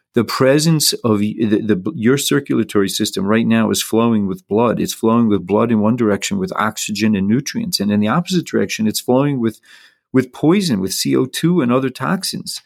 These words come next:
that are on their way out after having been, uh, the, after being the byproducts of how your body made use of the oxygen and nutrients. Your body right now is flowing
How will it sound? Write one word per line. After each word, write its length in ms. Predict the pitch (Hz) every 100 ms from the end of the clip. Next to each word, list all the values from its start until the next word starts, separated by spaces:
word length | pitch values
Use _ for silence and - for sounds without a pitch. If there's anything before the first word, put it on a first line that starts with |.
| _ _ _ _ _ -
that 160 | 117
are 140 | 117 117
on 260 | 135 160
their 160 | 156 135
way 260 | 127 123
out 380 | - 131 170 127
after 300 | 110 - 117
having 300 | 117 117 120
been, 320 | 110 110 107 110 _ _ _ _ _ _ 117
uh, 220 | 113 110
the, 260 | 107 92 110
after 260 | 113 -
being 280 | 107 120 120
the 80 | 104
byproducts 640 | 104 131 151 123 113 -
of 80 | 107
how 160 | 113 117
your 140 | 113
body 320 | 104 117 120
made 200 | 113 110
use 340 | 104 151 202 214
of 100 | 147
the 100 | 98
oxygen 520 | 92 - 95 95 92
and 100 | 90
nutrients. 520 | 90 - 92 87 -
Your 340 | 123 135 170
body 480 | 190 123 123 123 131
right 440 | - 104 110 113 -
now 460 | 107 95 85 85 - _ _ _ _ _
is 180 | 120 -
flowing 640 | - 117 113 101 82 80